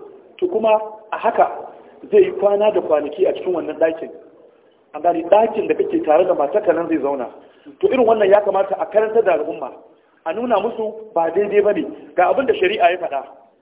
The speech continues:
An gane wannan ko? To, wannan kenan. A, sa'annan kuma daga cikin kurakurai wanda ya dace a gyara, na'am, yawa daga cikin, daga cikin irin bannan da yake faruwa kan wannan al'amari,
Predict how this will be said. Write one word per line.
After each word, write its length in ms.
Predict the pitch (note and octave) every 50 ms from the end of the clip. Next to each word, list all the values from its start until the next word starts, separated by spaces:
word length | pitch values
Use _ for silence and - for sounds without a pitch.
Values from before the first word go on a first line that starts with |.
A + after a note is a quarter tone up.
| _ _ _ _ _ _ _ _ _ _ _ _ _ _ _ _ _ _ -
An 100 | E3+ E3+
gane 160 | F#3 F#3+ F3+
wannan 180 | E3+ F3+ F3 -
ko? 100 | - - - - - - D3 - - - - - - - - _ _ _ - - -
To, 60 | D#3+
wannan 300 | D#3+ F#3+ A3 G#3+ F#3+ D3+ -
kenan. 500 | D#3 D3 D3 C#3+ - - - - - - - - - - - - - -
A, 340 | - D#3 D#3 D3+ D3 C#3+ C3+ - - - - - - - _ _ - - - - - _ _ - _ _ _ -
sa'annan 320 | - - E3+ F3+ G#3+ A3+ A3
kuma 480 | A#3 A#3 A3+ A3 A3 G#3+ A3 - - - - - _ _ _ _ _ _ _ _ _ _ -
daga 160 | E3+ F3 F3+
cikin 220 | - - B3+ C4+ C4
kurakurai 480 | B3+ G#3+ F#3+ F3 - - F3 F#3+ G#3
wanda 220 | G3+ F#3+ E3+ D#3+ E3
ya 80 | F#3
dace 280 | F#3 G3 G3+ G3 - E3
a 80 | D#3 D3+
gyara, 500 | - F3+ G3 G3+ G3+ G3 F#3+ F#3 F#3 F#3 - - - _ _ _ _ _ _ _ _ _ _ _ _ _ _ _ _ _ _ _ _ _ _ _ _ _ _ _ _ -
na'am, 480 | - G3+ A3 G3+ - - - - - - - - - - - - - -
yawa 220 | G#3 G#3 G3 G3+
daga 180 | G3 F3+ F3 F3
cikin, 320 | F3 - B3 B3+ - - -
daga 160 | F3+ F#3 G3 -
cikin 200 | - - C4 C4+
irin 180 | C4+ A#3+ -
bannan 260 | - F#3 F#3 G3 A3 A3
da 60 | G3
yake 200 | G#3+ G#3+ - G3
faruwa 320 | - E3 D#3+ E3+ F3+ F#3+
kan 160 | F#3 - G#3 F3
wannan 300 | E3 D#3+ F3+ F#3 E3+ D#3
al'amari, 320 | - E3+ E3+ D#3+ C#3 -